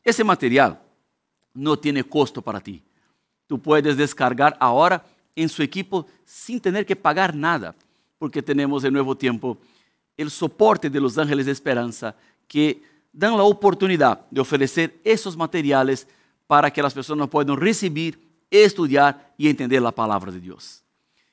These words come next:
¿Qué tú debes hacer para tener ese material? Tú debes ser parte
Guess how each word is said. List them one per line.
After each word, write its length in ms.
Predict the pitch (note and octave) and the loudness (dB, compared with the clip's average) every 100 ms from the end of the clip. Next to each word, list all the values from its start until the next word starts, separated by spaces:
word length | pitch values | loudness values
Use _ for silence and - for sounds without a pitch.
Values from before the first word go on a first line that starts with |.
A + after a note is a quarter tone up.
| _ | _
¿Qué 140 | - C4+ | -6 -4
tú 100 | A3+ | 2
debes 280 | G#3+ F3+ | 2 2
hacer 400 | D3+ - G3 A#2+ - _ _ | 0 2 2 2 -4 _ _
para 200 | E3+ E3 | 2 2
tener 340 | D#3+ D#3 F3 - | 4 4 4 2
ese 240 | D#3+ - | -2 -2
material? 560 | B2+ A#2+ A#2 D#3+ A2 - _ _ _ _ _ _ _ | -4 -4 0 2 2 -2 _ _ _ _ _ _ _
Tú 100 | - | -4
debes 260 | F3 F#3+ G3 | 0 2 2
ser 200 | G#3 E3+ | 0 0
parte 480 | D3+ C#3 C3 D3+ | 4 2 2 -6